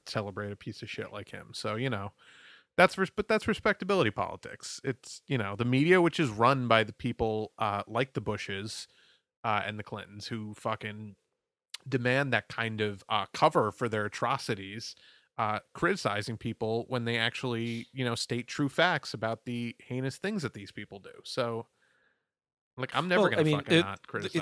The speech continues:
Speaker 2: it's
Speaker 1: that
Speaker 2: huge
Speaker 1: shit.
Speaker 2: ratings. Uh, you look at all the coverage, it's an extremely favorable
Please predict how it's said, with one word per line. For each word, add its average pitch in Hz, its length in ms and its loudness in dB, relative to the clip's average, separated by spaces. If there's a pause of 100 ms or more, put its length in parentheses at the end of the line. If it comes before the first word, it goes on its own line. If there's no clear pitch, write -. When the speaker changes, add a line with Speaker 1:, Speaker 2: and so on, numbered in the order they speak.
Speaker 2:
it's - 100 2
Speaker 1:
that - 80 -6
Speaker 2:
huge 220 280 0
Speaker 1:
shit. 135 80 -2
Speaker 2:
ratings. 120 840 0
Uh, 113 200 -8
you 135 200 -2
look 143 240 4
at 170 60 8
all 143 320 8
the 131 140 2
coverage, 123 680 2
it's 113 260 -4
an 120 240 -2
extremely 156 580 0
favorable 107 800 0